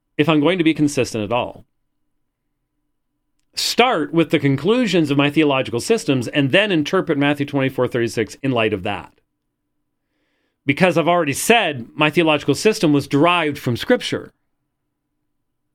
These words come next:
And I would be contradicting myself if I did that.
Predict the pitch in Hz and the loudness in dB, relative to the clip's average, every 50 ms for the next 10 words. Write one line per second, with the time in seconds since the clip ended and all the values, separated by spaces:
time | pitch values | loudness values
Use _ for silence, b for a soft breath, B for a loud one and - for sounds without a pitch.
0 | _ _ _ _ _ _ _ _ _ _ _ _ _ _ _ _ _ _ _ _ | _ _ _ _ _ _ _ _ _ _ _ _ _ _ _ _ _ _ _ _
1 | _ _ _ _ _ _ _ _ _ _ _ - 160 160 156 151 156 151 147 131 | _ _ _ _ _ _ _ _ _ _ _ 0 0 0 2 0 0 0 2 2
2 | 143 143 147 143 139 127 120 175 175 - 156 131 110 104 101 - - 92 58 - | 2 2 2 0 0 0 -2 -2 0 0 0 0 0 -2 -4 -6 -8 -12 -12 -14
3 | - _ _ _ _ _ _ _ _ _ _ _ _ _ - - 156 160 185 247 | -20 _ _ _ _ _ _ _ _ _ _ _ _ _ -8 -2 -2 0 0 0
4 | 202 - - - | -2 -4 -12 -16